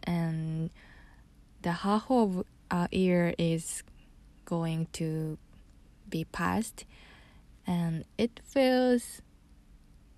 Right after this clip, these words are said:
so soon, but at the same time, it's,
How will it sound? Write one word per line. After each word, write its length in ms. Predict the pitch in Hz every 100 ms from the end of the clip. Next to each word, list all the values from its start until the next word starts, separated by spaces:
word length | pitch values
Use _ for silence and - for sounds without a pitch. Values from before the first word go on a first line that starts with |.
| - - - - -
so 600 | - - - 202 196 190
soon, 560 | - - 262 226 262 311 - - - 202
but 260 | 208 220 - - - - -
at 200 | 175 -
the 100 | 214
same 360 | - 269 285
time, 500 | 277 233 233 247 269 - - - - - - - - 202
it's, 580 | 185 180 - - -